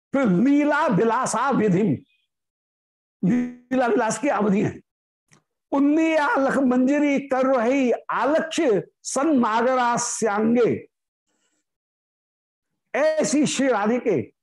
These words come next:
उन्नी अलक मंजरी, अलक मंजरी जो है, उनको ऊंचा कान के ऊपर चढ़ाती हुई, सिर के ऊपर चढ़ाती हुई, कर रही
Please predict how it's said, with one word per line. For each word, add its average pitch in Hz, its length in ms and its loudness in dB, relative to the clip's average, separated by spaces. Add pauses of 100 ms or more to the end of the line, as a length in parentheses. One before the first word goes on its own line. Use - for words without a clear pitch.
(580)
उन्नी 311 500 2 (480)
अलक 277 340 0
मंजरी, 269 760 0 (1080)
अलक 269 180 0
मंजरी 277 560 2
जो 277 160 2
है, 285 140 2
उनको 277 400 0
ऊंचा 277 680 0 (380)
कान 294 540 -2
के 311 80 0
ऊपर 277 300 0
चढ़ाती 220 420 -2
हुई, 262 140 4
सिर 277 260 0
के 339 120 -2
ऊपर 311 300 0
चढ़ाती 233 400 -2
हुई, 233 300 2
कर - 440 -6
रही 233 500 0